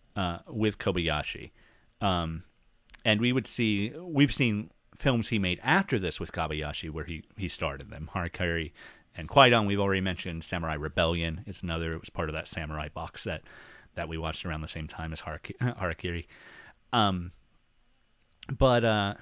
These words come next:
he, when he talks about this movie, he, he doesn't name names, but he talks about how everyone was interested in being the main character in this movie. And big names, little names.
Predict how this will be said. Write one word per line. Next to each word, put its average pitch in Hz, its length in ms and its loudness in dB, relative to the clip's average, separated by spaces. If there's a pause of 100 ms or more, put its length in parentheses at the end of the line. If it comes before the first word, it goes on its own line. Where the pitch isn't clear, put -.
(1700)
he, 170 800 2 (180)
when 120 220 2
he 185 120 4
talks 127 260 4
about 98 180 0
this 98 180 -6
movie, 95 280 -2
he, 113 520 -6
he - 180 0
doesn't 160 280 2
name 120 260 2
names, 92 360 0
but 82 100 -6
he 82 60 -4
talks 110 280 -2
about 92 220 -2
how 85 280 -4
everyone 104 560 2
was 82 140 -4
interested 82 640 -6 (280)
in 85 340 -4 (160)
being 85 420 0 (280)
the 101 100 2
main 85 220 0
character 76 540 -8
in 90 140 -6
this 78 160 -8
movie. 76 300 -8 (640)
And 87 640 -2
big 110 200 2
names, 92 340 -2
little 92 180 -2
names. 78 440 -8